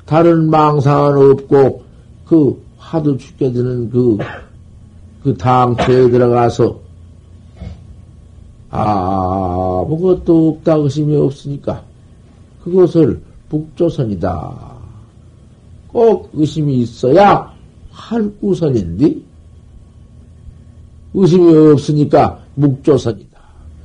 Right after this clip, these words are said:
묵조선이라는 것은 사구선이다. 유의 부단이니라. 의심이 있어서 그 의심이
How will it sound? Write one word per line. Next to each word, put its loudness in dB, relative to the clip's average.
묵조선이라는 0
것은 2
사구선이다. 0
유의 -8
부단이니라. 0
의심이 0
있어서 -2
그 -4
의심이 -4